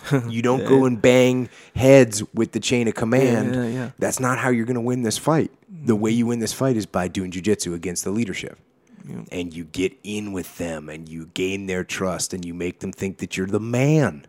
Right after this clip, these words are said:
Speaker 2: And your
Speaker 1: Yeah.
Speaker 2: team is awesome. And, oh, by the way, I know our team's awesome, and we totally agree with this policy, and we've supported, oh, this policy's working great, and this other policy,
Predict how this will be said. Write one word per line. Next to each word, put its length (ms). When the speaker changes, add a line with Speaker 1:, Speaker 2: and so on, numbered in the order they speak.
Speaker 2:
And 140
your 100
Speaker 1:
Yeah. 60
Speaker 2:
team 320
is 120
awesome. 520
And, 200
oh, 160
by 220
the 80
way, 340
I 120
know 140
our 80
team's 300
awesome, 440
and 160
we 120
totally 400
agree 220
with 160
this 140
policy, 460
and 80
we've 140
supported, 360
oh, 160
this 260
policy's 520
working 320
great, 240
and 80
this 140
other 120
policy, 440